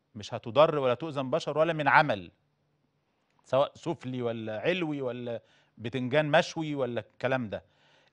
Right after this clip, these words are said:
إحنا أما بنركز في الوهم بنستقطب للوهم، أما بيجي لنا حالة من الضعف قدام أعمال الدجل بنقع فيها، وبنخش بقى في أمراض نفسية ووساوس قهرية وكلام من ده.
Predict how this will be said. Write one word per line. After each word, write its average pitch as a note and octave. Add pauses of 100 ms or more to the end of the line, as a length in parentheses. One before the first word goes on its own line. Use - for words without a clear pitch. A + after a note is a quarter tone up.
إحنا F#3
أما C3+
بنركز C#3+
في C#3
الوهم E3
بنستقطب C3
للوهم، G#2+ (520)
أما B2+
بيجي B2+
لنا F3
حالة F3
من C#3
الضعف C#3+
قدام B2+
أعمال D3
الدجل F3+
بنقع D#3+
فيها، A2 (340)
وبنخش C3+
بقى D3+
في -
أمراض D3
نفسية D#3+
ووساوس D3
قهرية D3+ (220)
وكلام B2+
من G#2
ده. F2